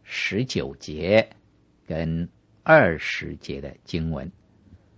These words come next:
倘若人为叫良心对得住神，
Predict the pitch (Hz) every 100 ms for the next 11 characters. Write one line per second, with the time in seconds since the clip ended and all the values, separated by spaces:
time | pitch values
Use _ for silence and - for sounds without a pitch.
0 | _ _ _ _ _ _ _ _ _ _
1 | - 117 101 120 160 135 104 87 101 123
2 | 139 - 151 123 101 151 117 92 87 78
3 | 92 123 - 131 127 123 113 90 90 -
4 | 101 - - 80 107 131